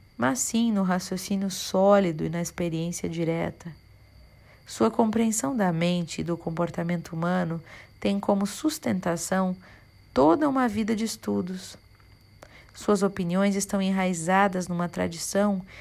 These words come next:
que remonta a mais de dois mil e quinhentos anos e, no entanto, é amenizada pelo bom senso e por uma sofisticada compreensão dos problemas modernos.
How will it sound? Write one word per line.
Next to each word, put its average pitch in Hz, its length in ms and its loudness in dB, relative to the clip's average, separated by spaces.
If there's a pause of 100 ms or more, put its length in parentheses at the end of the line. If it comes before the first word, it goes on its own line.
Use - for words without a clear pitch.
(200)
que - 100 -4
remonta 202 600 0
a 196 60 2
mais 196 380 2
de 247 80 -4
dois 214 320 0
mil 208 300 0
e 208 40 -4
quinhentos 202 600 -2
anos 170 520 -4 (460)
e, 170 60 -2
no 170 80 0
entanto, 185 580 0
é 180 100 0
amenizada 175 640 0
pelo 175 260 -4
bom 180 300 -2
senso 202 500 -2 (1080)
e 190 80 0
por 180 200 0
uma 175 160 2
sofisticada 180 800 0
compreensão 202 800 -2 (420)
dos 202 240 2
problemas 175 540 0
modernos. 170 800 -6